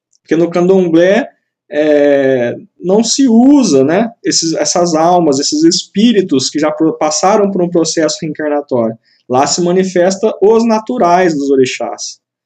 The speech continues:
né? Se manifesta, é, a, a consulta é com o pai de santo, através de jogo de búzios, tá certo? Então é diferente, são religiões distintas, diferentes,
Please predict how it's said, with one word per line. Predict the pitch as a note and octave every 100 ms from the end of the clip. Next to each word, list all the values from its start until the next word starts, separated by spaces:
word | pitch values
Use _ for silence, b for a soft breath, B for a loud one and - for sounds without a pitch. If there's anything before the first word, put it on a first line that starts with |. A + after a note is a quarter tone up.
| _ _ _
né? | A#2+ B2+ F#3
Se | G3+ D3+
manifesta, | C#3+ D3 D3 D3 D#3+ G3 G3 A3+ A#3 - b _ _ -
é, | C#3+ C#3+ C3 -
a, | A#2 B2 B2
a | C3
consulta | D3+ C#3 - F3 A#3+
é | G#3
com | -
o | G#3 A3
pai | G3+
de | G#3
santo, | A3+ - F#3+ A3+ G3+
através | - D#3 D#3
de | D3+
jogo | D#3+
de | D#3+
búzios, | C#3 D3 G3 G3+ A#2 - - _ _ _ _ _ _ _ _ _ _ _ _ _
tá | G#2+
certo? | - C#3 F#3+ G3+ - _ _ _ _ _ _ _ _ - -
Então | A#2 C3+ D3+
é |
diferente, | D#3+ - A3 G3 E3+ F3+ E3 -
são | C#3 D3 -
religiões | D3 D3 D3 D3+ D#3+
distintas, | F#3+ - - E3 E3 E3
diferentes, | E3 - G#3+ E3 D#3 D3 -